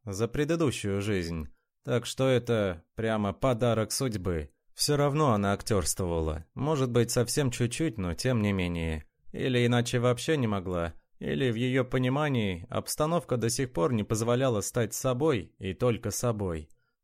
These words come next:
Глазками поигрывала, плечиками подёргивала,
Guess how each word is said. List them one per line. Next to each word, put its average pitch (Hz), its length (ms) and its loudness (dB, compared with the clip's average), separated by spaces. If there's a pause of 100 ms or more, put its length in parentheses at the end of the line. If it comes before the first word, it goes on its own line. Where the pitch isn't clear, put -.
Глазками 147 880 2
поигрывала, 123 960 0
плечиками 123 600 -2
подёргивала, 104 1040 -2